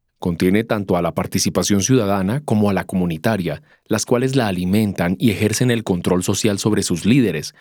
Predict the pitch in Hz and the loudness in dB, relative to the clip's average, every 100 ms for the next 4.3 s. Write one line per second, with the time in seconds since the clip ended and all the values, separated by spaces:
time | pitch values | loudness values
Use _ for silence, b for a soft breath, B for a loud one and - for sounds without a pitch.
0 | B B B - 117 113 120 123 123 135 | B B B 0 0 0 0 2 2 2
1 | 151 143 110 90 80 101 87 76 73 - | -2 -2 -2 -2 0 0 0 -4 -6 -2
2 | 95 92 87 - 92 90 - 110 104 95 | 0 2 0 -2 -2 -4 -2 0 2 2
3 | 92 92 101 92 92 110 110 98 92 95 | 2 0 0 0 0 0 0 0 0 2
4 | 92 92 - | 2 0 -4